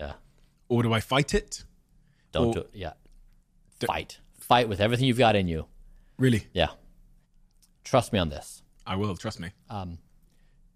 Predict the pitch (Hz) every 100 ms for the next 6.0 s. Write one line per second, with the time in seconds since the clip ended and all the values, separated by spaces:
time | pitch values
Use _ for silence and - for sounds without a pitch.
0 | _ - 90 113 127 127 113 - - 104
1 | 117 127 - - 95 92 92 90 - -
2 | - - - - 92 90 85 82 - _
3 | _ _ _ - - 104 80 71 - -
4 | - - - _ _ _ _ _ _ _
5 | _ _ _ _ _ _ _ 104 87